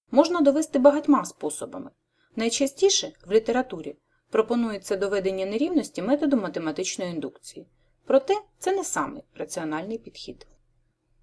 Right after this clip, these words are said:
Корисною для доведення деяких числових нерівностей, в тому числі і нерівності Коші, може бути нерівність Єнсена.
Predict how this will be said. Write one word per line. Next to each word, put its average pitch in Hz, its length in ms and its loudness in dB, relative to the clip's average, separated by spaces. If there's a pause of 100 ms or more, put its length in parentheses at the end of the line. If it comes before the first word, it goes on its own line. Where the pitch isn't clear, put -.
(520)
Корисною 277 460 4
для 233 140 -2
доведення 233 480 0
деяких 208 420 0
числових 208 520 -4
нерівностей, 262 640 -4 (180)
в - 60 -20
тому 208 240 4
числі - 400 -6
і 185 60 -10
нерівності 185 560 -6
Коші, 330 480 -2 (320)
може 349 240 2
бути 254 280 -2
нерівність 202 500 -6
Єнсена. - 580 -10